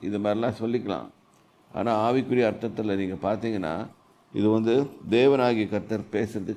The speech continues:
கிளியரா தெரியும். ஆவிய-, ஆவியானவரோட இணைந்து படித்தீங்கன்னா இது புரியும். "என் மகனே, என் போதகத்தை மறவாதே." இது பார்த்தீங்களா, கர்த்தருடைய போதகம்.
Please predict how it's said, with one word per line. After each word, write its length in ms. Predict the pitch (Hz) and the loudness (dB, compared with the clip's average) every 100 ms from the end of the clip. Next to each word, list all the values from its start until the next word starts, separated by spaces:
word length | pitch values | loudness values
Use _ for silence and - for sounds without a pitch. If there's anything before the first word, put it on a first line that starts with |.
| - | -4
கிளியரா 320 | 107 110 107 | -2 0 -2
தெரியும். 280 | 101 85 76 | -4 -6 -4
ஆவிய-, 400 | 95 110 117 101 | -2 0 2 2
ஆவியானவரோட 600 | 90 107 113 110 101 107 | 2 2 0 -2 -4 -2
இணைந்து 460 | 104 101 120 120 | -2 -2 -4 -4
படித்தீங்கன்னா 840 | 104 104 104 110 101 98 98 120 135 - _ _ | -4 -4 -6 -4 -4 -6 -4 -4 -4 -12 _ _
இது 140 | - 98 | -6 -4
புரியும். 480 | - 131 120 - - _ _ _ _ _ - 98 | 2 4 4 2 -8 _ _ _ _ _ -4 0
"என் 220 | 107 107 | 0 2
மகனே, 440 | 117 127 110 127 - - _ _ _ _ _ _ _ _ _ | 2 2 0 -2 -6 -16 _ _ _ _ _ _ _ _ _
என் 300 | - 113 113 | 0 2 2
போதகத்தை 500 | 113 127 139 131 117 | 4 6 6 4 2
மறவாதே." 600 | 98 90 104 113 92 71 - _ _ _ _ _ - | 0 2 4 4 2 0 -8 _ _ _ _ _ -12
இது 180 | 107 107 | -6 -4
பார்த்தீங்களா, 340 | 120 127 117 107 | -2 0 -2 0
கர்த்தருடைய 420 | 113 110 147 147 - | -4 0 2 2 2
போதகம். 440 | 117 101 69 60 | -4 -4 -6 -14